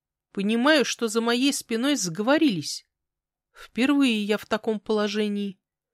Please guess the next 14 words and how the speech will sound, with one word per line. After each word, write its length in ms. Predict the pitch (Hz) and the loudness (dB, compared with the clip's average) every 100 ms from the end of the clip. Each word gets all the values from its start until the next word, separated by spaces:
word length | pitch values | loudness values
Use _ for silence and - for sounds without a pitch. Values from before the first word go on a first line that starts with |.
| _ | _
Обычная 640 | - 180 302 - - 226 220 | 0 6 6 4 0 0 0
осмотрительность 1040 | 208 - 226 - 311 320 247 233 226 - - | -2 -2 -4 0 0 0 -2 -2 -4 -8 -4
уснула 600 | 277 - 320 370 262 170 | -4 -2 0 2 2 0
вблизи 500 | 165 202 254 247 269 | -2 0 2 2 0
близкого 540 | 208 294 - 220 208 | 4 2 2 -4 -4
мне 220 | 226 254 | -2 -4
человека, 640 | - 240 240 269 277 196 - - - | -4 0 2 4 2 0 -4 -8 -8
и 60 | - | 6
он 220 | 302 269 | 8 8
воткнул 720 | 196 240 254 - 262 339 370 | 4 4 4 2 6 8 8
мне 260 | 302 240 226 | 6 4 0
в 60 | - | -2
спину 480 | - - 302 311 | -6 2 4 6
нож. 520 | 311 320 311 - - | 4 4 2 0 -6